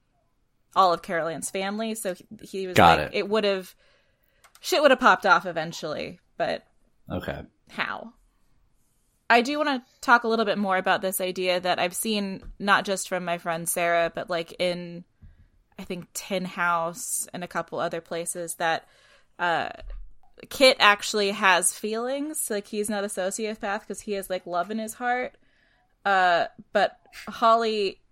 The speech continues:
Speaker 1: who just play acts, even, like, losing her virginity, like, is the one who actually fits, like, the, the psychopath test,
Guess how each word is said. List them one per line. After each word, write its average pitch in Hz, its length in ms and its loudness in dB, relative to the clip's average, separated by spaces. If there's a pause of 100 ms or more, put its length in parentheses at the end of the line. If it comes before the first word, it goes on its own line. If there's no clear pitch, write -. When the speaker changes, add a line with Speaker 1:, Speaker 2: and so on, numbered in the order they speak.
Speaker 1:
who 214 340 -4
just - 240 -8
play 208 280 2
acts, 190 420 2
even, 196 280 -4
like, 190 200 -4
losing 190 360 -6
her 190 160 -6
virginity, 180 800 -8
like, 165 340 -4 (420)
is 185 300 -4 (100)
the 202 120 -2
one 196 160 0
who 196 120 -2
actually 185 360 -4
fits, - 420 -6
like, 180 380 -4 (580)
the, 175 480 0 (120)
the 185 160 -8
psychopath 175 720 -4
test, - 640 -6